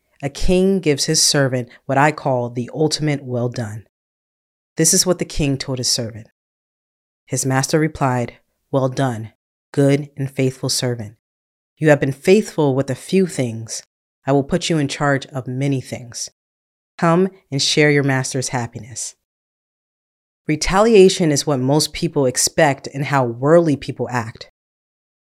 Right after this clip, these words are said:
Turning the other cheek requires help from on high.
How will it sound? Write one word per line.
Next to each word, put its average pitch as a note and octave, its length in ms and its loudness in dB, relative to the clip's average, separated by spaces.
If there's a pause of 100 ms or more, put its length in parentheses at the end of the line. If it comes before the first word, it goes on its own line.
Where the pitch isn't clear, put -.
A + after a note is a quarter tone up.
(120)
Turning A3 340 4
the G#3 160 8
other E3 160 4
cheek E3 360 -4
requires C#3 480 0
help D#3 300 2
from C#3 240 -4
on A#2+ 120 -4
high. A2+ 500 -6